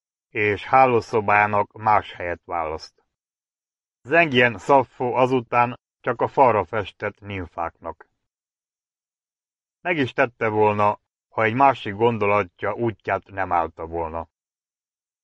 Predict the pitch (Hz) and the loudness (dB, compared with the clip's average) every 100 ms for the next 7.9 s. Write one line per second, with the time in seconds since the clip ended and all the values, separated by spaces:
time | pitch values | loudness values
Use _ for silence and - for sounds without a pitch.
0 | _ _ _ _ - 117 - 170 - - | _ _ _ _ -10 -4 0 0 0 -2
1 | 123 139 156 160 _ _ - 160 123 104 | 2 4 2 -2 _ _ 0 2 2 -2
2 | - 107 104 101 107 98 - 117 92 87 | -2 0 0 -2 -4 -14 -12 -12 -6 -6
3 | 82 87 82 80 80 _ _ _ _ _ | -6 -8 -8 -10 -16 _ _ _ _ _
4 | _ _ _ _ _ _ _ - 139 147 | _ _ _ _ _ _ _ 0 2 2
5 | 147 - 151 147 110 98 107 104 - 95 | 0 -2 0 0 -2 -4 -4 -6 -6 -10
6 | - 98 - 117 113 104 101 98 101 98 | -10 -10 0 0 2 2 0 -2 -2 -2
7 | 82 - 78 80 78 - 80 - | -2 -8 -10 -8 -8 -10 -14 -16